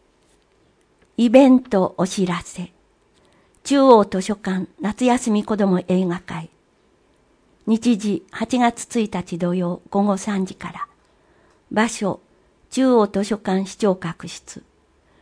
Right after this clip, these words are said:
上映作品、学校の怪談、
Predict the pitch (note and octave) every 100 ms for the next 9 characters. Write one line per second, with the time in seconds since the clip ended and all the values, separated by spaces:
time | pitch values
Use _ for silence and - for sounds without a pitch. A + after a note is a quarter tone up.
0 | _ _ B3 B3+ A#3 G#3 G#3 F#3+ - F#3+
1 | F#3 - _ _ _ _ _ _ G3+ A3+
2 | - C4 B3 A#3+ A#3+ G#3+ G3 F3+ F3